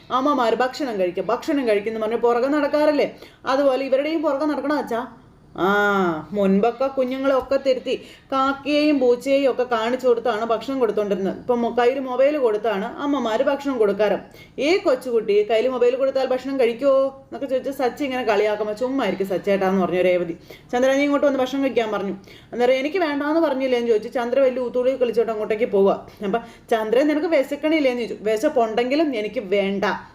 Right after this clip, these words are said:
ഞാൻ പട്ടിണി കിടക്കുകയാണെന്നും" പറഞ്ഞുകൊണ്ട് ചന്ദ്രമതി ഇങ്ങനെ വലിയ ഡയലോഗ് ഇറക്കി.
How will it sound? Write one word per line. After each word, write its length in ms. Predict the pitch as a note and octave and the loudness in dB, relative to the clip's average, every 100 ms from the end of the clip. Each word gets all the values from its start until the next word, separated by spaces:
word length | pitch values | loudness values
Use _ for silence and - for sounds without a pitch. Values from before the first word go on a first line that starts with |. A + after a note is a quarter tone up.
| - - | -16 -4
ഞാൻ 200 | G#3+ A#3 | 0 0
പട്ടിണി 440 | A#3 G#3+ A3+ D#4 | 0 -2 2 2
കിടക്കുകയാണെന്നും" 600 | D#4 A3 G#3+ C4+ A3 G#3+ | 2 0 0 0 0 -2
പറഞ്ഞുകൊണ്ട് 300 | G#3+ G3 G3+ A3+ | -2 -2 -2 0
ചന്ദ്രമതി 440 | B3 A#3 B3+ C4 | 0 0 0 2
ഇങ്ങനെ 200 | B3 A3 | 0 0
വലിയ 160 | A3 G#3+ | 2 2
ഡയലോഗ് 380 | G#3 F#3+ G#3 A#3 | 2 2 2 2
ഇറക്കി. 240 | - D#3 | -2 -6